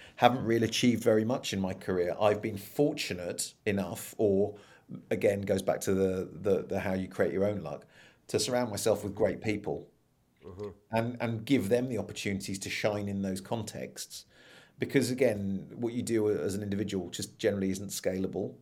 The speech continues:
Speaker 2: Mm.
Speaker 1: And in order to achieve scale, you need to bring other people on that journey with you.
Speaker 2: Mm. If you were Minister for Education and you could make any subject mandatory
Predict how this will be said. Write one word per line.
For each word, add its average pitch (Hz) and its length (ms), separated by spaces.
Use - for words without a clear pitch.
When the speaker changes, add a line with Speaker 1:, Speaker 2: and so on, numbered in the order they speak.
Speaker 2:
Mm. 101 200
Speaker 1:
And 110 160
in 110 60
order 117 240
to - 80
achieve 117 360
scale, 92 380
you 98 220
need 104 320
to - 80
bring 95 280
other 92 140
people 98 340
on 92 100
that 87 120
journey 92 300
with 98 180
you. 71 200
Speaker 2:
Mm. 95 120
If 165 180
you 196 100
were 160 460
Minister 135 440
for 120 180
Education 113 600
and 95 100
you 98 100
could 98 200
make 110 220
any 123 180
subject 101 500
mandatory 98 880